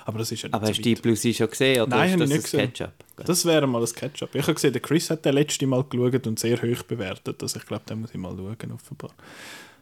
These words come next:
Speaker 1: Genau. Ähm, Wedding High, wo nichts mit einem Haifisch zu tun hat, sondern mehr mit Wedding als mit Hai. Nein, es ist Hai im Sinne von hoch.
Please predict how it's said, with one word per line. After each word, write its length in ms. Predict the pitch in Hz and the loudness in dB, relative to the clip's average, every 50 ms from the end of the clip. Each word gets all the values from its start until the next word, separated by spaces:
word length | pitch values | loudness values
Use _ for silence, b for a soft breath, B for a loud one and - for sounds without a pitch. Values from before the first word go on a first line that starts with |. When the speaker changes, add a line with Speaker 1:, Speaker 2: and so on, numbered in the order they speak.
| B B B B B _ _ | B B B B B _ _
Speaker 1:
Genau. 220 | - 143 123 101 90 - - _ _ _ | 0 0 0 0 -4 -10 -18 _ _ _
Ähm, 500 | - 135 135 135 131 131 135 135 135 123 - - _ _ _ _ - | 0 2 4 4 6 6 6 6 4 4 2 -4 _ _ _ _ 2
Wedding 380 | 135 175 190 185 202 190 151 135 | 2 4 4 4 4 4 2 2
High, 300 | 131 131 147 170 170 147 | 2 4 4 6 6 6
wo 80 | 139 | 6
nichts 260 | 131 135 151 156 147 143 | 6 6 4 4 4 2
mit 180 | 139 131 - | 0 0 2
einem 260 | 135 127 117 113 - | 2 2 2 2 2
Haifisch 440 | 147 151 180 196 160 170 175 - - - | 2 2 2 4 4 4 4 4 2 0
zu 100 | - - | 0 2
tun 220 | 151 156 147 143 | 4 4 4 4
hat, 140 | 143 139 - | 4 2 2
sondern 360 | - 143 135 143 147 143 131 | 2 4 4 4 4 4 4
mehr 180 | 127 139 143 143 | 4 4 4 4
mit 260 | 139 139 131 131 117 | 4 4 2 2 2
Wedding 360 | 139 170 - 175 156 156 160 | 0 2 4 4 4 4 2
als 260 | - 120 127 135 135 - | 0 0 2 2 2 2
mit 240 | 135 139 135 - | 2 2 0 -2
Hai. 260 | - 113 110 113 120 117 | -4 -4 0 0 2 2
Nein, 100 | 113 113 | 2 0
es 100 | 113 - | -2 -2
ist 180 | 117 - - - | -4 -6 -4 -4
Hai 160 | 110 110 110 | -4 -4 -4
im 100 | 110 110 | -4 -6
Sinne 200 | - 113 113 113 | -6 -8 -8 -8
von 140 | - 107 139 | -4 0 2
hoch. 200 | 165 156 139 | 2 2 2